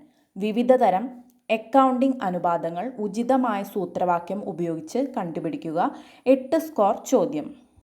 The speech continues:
പണവ്യതിയാന സ്റ്റേറ്റ്മെന്റുകൾ. പ്രതീക്ഷിക്കാവുന്ന പരമാവധി ചോദ്യങ്ങൾ.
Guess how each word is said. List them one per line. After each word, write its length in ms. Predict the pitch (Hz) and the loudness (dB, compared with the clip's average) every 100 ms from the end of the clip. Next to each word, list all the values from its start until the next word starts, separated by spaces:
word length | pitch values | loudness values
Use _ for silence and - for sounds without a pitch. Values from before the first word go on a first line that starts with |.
| _ _ _ _ _ - | _ _ _ _ _ 2
പണവ്യതിയാന 840 | 269 277 311 262 208 190 185 185 | 4 6 4 2 0 0 0 -2
സ്റ്റേറ്റ്മെന്റുകൾ. 840 | 269 - 226 180 175 170 165 156 151 - | -6 -2 -2 -2 -6 -8 -6 -6 -6 -6
പ്രതീക്ഷിക്കാവുന്ന 760 | 185 175 175 190 180 185 180 180 185 | -6 -6 -6 -8 0 2 2 0 0
പരമാവധി 580 | 165 170 180 175 170 | 0 -2 -4 -4 -4
ചോദ്യങ്ങൾ. 760 | 180 - 175 156 165 165 180 - | -8 -4 -4 -2 -4 -4 -2 -4